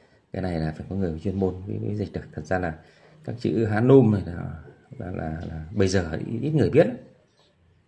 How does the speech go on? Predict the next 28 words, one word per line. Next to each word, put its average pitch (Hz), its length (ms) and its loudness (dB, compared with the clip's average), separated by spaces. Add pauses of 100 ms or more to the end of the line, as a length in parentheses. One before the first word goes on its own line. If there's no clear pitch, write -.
(320)
Khó - 220 2
có 247 60 -2
thể 90 140 0
dịch 82 200 -8
được. 78 180 -4 (1800)
Thôi 92 120 -4
thì 107 60 -2
mình 87 200 -4
biết 113 120 -2
đến 131 100 -4
đâu 113 220 0
thì 95 80 -4
mình, 87 240 -4
mình 90 140 -4
xem 101 200 -4
đấy 107 160 -2
thôi. 117 100 -6 (600)
Hai 95 160 4
bên 95 300 4
các 113 140 -2
câu 107 120 4
đối 107 240 2
này 117 120 -2
cũng 113 120 -4
là 98 80 0
gỗ 87 560 -4
nhưng 120 80 -2
mà 101 80 -2